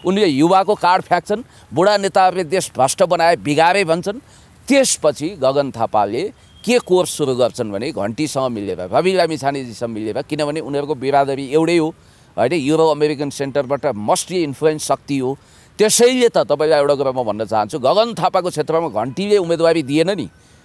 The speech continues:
अर्जुन प्रसाईजीले बोलेको कुरा त तपाईँलाई थाहा छ हिजो। हुन त उहाँको आन्टसन्ट कुराहरू आउँछ, तर पनि उहाँले एक दुईवटा कुरा सही गर्नुभएको छ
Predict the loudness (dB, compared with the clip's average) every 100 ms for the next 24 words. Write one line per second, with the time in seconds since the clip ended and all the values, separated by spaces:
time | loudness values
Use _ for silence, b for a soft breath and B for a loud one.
0 | b 0 0 0 -2 0 0 0 0 0
1 | 0 0 2 2 0 -2 -2 -4 -4 0
2 | 2 2 0 -2 -2 -4 -4 -4 -4 -2
3 | 0 0 0 -2 -6 -6 -10 -8 -8 0
4 | 2 4 2 2 0 0 -2 -2 B B
5 | 0 2 2 0 2 2 2 -2 0 0
6 | 0 0 0 0 2 2 4 2 2 2
7 | 0 0 -4